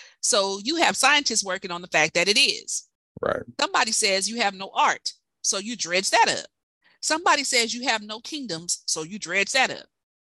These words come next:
Speaker 1: None of this is necessary. There will always be one more thing.
Speaker 2: That constantly moving goalposts.
Speaker 1: Mm-hmm.
Speaker 2: And, and, you know, a-, and, and when I said the word prove, I th-, I think where that came from, 'cause the thing that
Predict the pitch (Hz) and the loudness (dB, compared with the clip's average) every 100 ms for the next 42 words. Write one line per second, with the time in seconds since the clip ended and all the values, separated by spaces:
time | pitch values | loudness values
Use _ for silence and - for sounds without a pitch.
0 | _ 202 285 311 240 190 185 - 190 196 | _ -2 0 0 -2 -2 -2 -2 -4 0
1 | 220 262 220 - 80 60 - _ _ _ | -2 -2 -6 -6 -8 -14 -20 _ _ _
2 | 190 185 - 214 226 208 175 180 170 180 | -4 -2 0 0 0 -8 -8 -12 -10 -10
3 | 180 175 - - 80 69 _ _ _ _ | -8 -14 -14 -18 -20 -20 _ _ _ _
4 | _ _ _ _ _ _ _ _ - _ | _ _ _ _ _ _ _ _ -20 _
5 | 80 76 - 85 85 95 95 98 101 104 | -2 0 2 0 2 2 4 4 4 6
6 | 127 127 104 95 - _ _ 165 190 _ | 6 4 0 0 -6 _ _ -20 -20 _
7 | 294 311 _ _ _ _ _ _ - 98 | -20 _ _ _ _ _ _ _ -2 2
8 | 95 - 127 139 139 113 101 120 - 120 | 2 4 6 8 8 8 8 6 6 6
9 | 110 117 107 101 98 95 _ _ _ _ | 6 6 6 6 4 0 _ _ _ _
10 | 113 117 113 - 220 107 95 92 80 - | 6 8 6 4 2 4 4 2 0 -6
11 | - 101 95 98 - - 107 - 151 131 | -2 0 2 2 0 0 0 2 -2 0
12 | 104 104 95 87 - 107 98 95 - 98 | 2 4 4 0 -4 -4 -2 -4 -4 -4
13 | 95 95 101 - 113 104 95 | -4 -4 -2 2 2 4 2